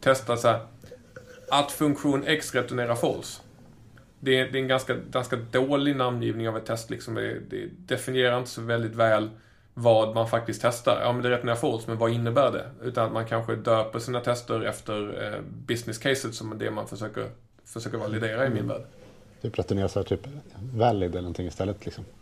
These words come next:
Speaker 2: Vad det nu innebär.
Speaker 1: Mm.
Speaker 2: Mm.
Speaker 1: Eller att man så här, eh, att det här är förutsättningar. Eh, det här värdet innebär att X. Eh,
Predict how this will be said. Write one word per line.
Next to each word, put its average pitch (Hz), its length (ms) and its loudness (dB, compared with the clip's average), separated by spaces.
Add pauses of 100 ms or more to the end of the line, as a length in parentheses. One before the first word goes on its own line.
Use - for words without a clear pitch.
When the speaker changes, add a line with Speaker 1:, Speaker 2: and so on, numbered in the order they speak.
(480)
Speaker 2:
Vad 98 100 -8
det 95 60 -4
nu 92 140 -2
innebär. 92 260 -4 (500)
Speaker 1:
Mm. 127 140 -2
Speaker 2:
Mm. 107 160 -6 (1160)
Speaker 1:
Eller 147 280 8
att 120 160 6
man 120 180 2
så 127 80 6
här, 117 140 8 (560)
eh, 60 200 -2 (760)
att 135 280 4
det 139 80 8
här 131 320 8
är 127 100 6
förutsättningar. 120 720 2 (180)
Eh, 127 340 4
det 139 160 2
här 131 240 8
värdet 127 720 6 (140)
innebär 117 720 2
att - 440 0 (180)
X. - 380 -4 (440)
Eh, 107 280 -2